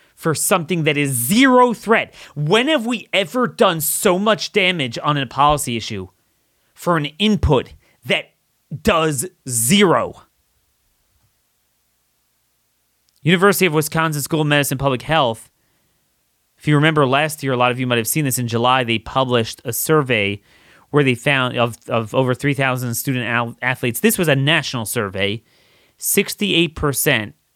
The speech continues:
reported feeling, feelings of anxiety and depression, um, among high school athletes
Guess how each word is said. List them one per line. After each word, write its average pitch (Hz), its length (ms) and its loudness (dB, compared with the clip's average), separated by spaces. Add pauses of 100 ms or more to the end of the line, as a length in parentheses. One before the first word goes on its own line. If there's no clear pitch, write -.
(180)
reported 131 480 -2
feeling, 131 460 -2 (380)
feelings 139 400 -2
of 117 80 -2
anxiety 117 520 -2
and 110 100 -4
depression, 101 640 -6 (1900)
um, 98 560 -4 (560)
among 123 300 0
high 135 280 -4
school 120 240 -4
athletes 98 640 -6